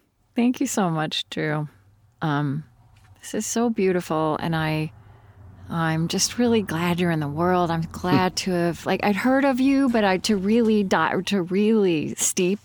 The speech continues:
Speaker 1: in this was just such a joy and, um, kind of a, a balm
Speaker 2: Hmm.
Speaker 1: in this moment. And, uh, I'm so excited to put this out into the world. So thank you for what you do.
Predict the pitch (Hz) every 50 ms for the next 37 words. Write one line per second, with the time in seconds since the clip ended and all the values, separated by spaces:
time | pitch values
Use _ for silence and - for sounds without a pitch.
0 | - - - 202 196 190 190 190 185 185 190 - - - - 175 180 170 165 165
1 | - - - 175 - - - - - - 180 175 - - 180 170 165 - _ -
2 | - - - - - - - 220 233 247 262 269 262 247 - - 185 180 175 175
3 | 175 - - _ - - - - - - _ _ - 160 165 160 156 147 147 143
4 | 151 160 _ _ _ _ - - - 208 190 170 147 165 151 147 156 156 160 _
5 | _ _ _ - - 175 165 196 202 208 233 269 294 311 320 330 - - _ -
6 | - 120 156 - - _ - 185 92 - - - - 190 185 185 196 220 254 277
7 | 311 - - - - - - - 196 196 190 190 185 185 185 180 180 180 175 -
8 | - 196 208 - - 247 247 - - - - 220 220 226 226 226 214 - - 196
9 | 180 175 175 175 - - _ _ _ _ _ _ _ _ _ _ _ _ _ -
10 | - 214 - - 196 - 208 185 175 175 175 175 - - - 160 156 160 165 160
11 | 160 160 156 156 - - - _ _ _ _ _ _ _ _ _ _ _ _ _
12 | _ _ _ _ _ _ _ - - - 165 185 202 - 226 226 226 - 240 226
13 | - 214 202 196 - - 190 - 185 185 185 180 165 160